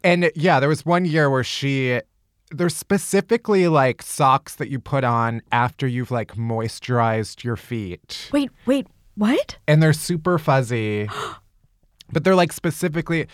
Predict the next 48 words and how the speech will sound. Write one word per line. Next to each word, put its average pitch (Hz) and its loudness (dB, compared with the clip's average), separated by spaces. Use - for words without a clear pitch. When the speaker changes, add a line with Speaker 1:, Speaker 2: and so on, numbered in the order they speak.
Speaker 1:
see, 214 -2
I 208 4
come 269 -2
from 254 2
a 208 2
family 156 2
where, 127 2
okay, 135 -2
I 156 4
used 214 0
to 214 2
wash 143 2
my 147 0
hands 123 -2
way 123 -2
too 135 -4
much 120 -2
'cause 123 -6
I 120 2
was, 117 -4
like, 104 -2
a 123 -4
clinical 113 -4
germophobe 120 -2
as 220 4
a 165 0
Speaker 2:
Okay. 196 0
Speaker 1:
child. 160 4
Speaker 2:
Yeah. 226 2
Speaker 1:
I 185 6
also 269 4
realize 196 4
now, 147 4
okay, 120 -2
I'm 117 -2
going 131 0
on, 113 0
like, 107 -4
a 107 -8
crazy 110 -8
rant 98 -6
here. 82 -8
Uh, 156 -6
when 180 2
I'm 170 2
home 160 0
in 170 0
Chicago, 110 -2